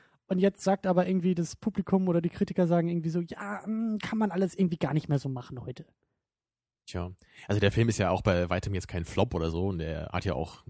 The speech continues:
Speaker 2: gute Bewertungen bei I M D B, ne, die Kritiker halt nicht so. Aber so beim, bei den meisten Leuten scheint er auch ziemlich gut anzukommen.
Speaker 1: Ja.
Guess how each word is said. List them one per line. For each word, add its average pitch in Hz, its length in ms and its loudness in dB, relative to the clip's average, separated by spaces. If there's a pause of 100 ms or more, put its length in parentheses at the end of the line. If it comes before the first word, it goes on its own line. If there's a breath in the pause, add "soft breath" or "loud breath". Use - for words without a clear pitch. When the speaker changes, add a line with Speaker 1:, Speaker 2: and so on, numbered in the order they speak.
(180)
Speaker 2:
gute 95 200 -4
Bewertungen 87 480 -2
bei 87 160 -4
I 90 40 -4
M 92 100 -4
D 87 80 -2
B, 95 280 -4
ne, 87 120 -4
die 87 120 -10
Kritiker - 420 -6
halt 85 140 -4
nicht 98 160 -4
so. 101 240 0 (680 soft breath)
Aber 85 140 -2
so 92 80 -2
beim, 85 520 -2
bei 85 100 -4
den 87 100 -2
meisten 87 320 0
Leuten 98 460 2
scheint 92 240 -4
er 87 80 2
auch 87 240 0
ziemlich 98 220 -6
gut - 120 -2
anzukommen. 90 540 -8 (720)
Speaker 1:
Ja. 151 180 2